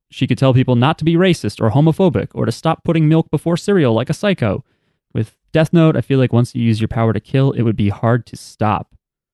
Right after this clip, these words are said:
You would eventually start killing people for breathing too hard. You know what I mean. And she says, "Thanks for being an awesome podcast and entertaining me on my way to work every day. Have an amazing day.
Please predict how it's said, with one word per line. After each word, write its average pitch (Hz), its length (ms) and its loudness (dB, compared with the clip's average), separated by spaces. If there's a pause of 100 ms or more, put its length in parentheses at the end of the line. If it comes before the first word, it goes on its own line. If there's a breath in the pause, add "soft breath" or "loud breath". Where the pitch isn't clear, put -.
(340)
You 113 80 -4
would 113 80 2
eventually 123 340 0
start 120 320 -2
killing 127 220 -2
people 123 200 0
for 117 140 -2
breathing 135 340 0
too 104 160 -2
hard. 95 260 -2
You 113 100 -2
know 127 120 2
what 117 100 0
I 101 100 0
mean. 117 340 -2 (840)
And 104 380 -2
she - 100 -14
says, - 180 -4
"Thanks 139 260 0
for 139 180 0
being 127 200 2
an 120 80 2
awesome 113 260 -2
podcast 147 500 -2
and - 100 -4
entertaining 131 460 0
me 135 140 2
on 113 140 -2
my 107 120 2
way 107 140 2
to 107 80 0
work 120 240 -2
every 120 260 -2
day. 113 320 -2 (400)
Have 107 120 0
an 107 60 2
amazing 135 420 2
day. 104 340 0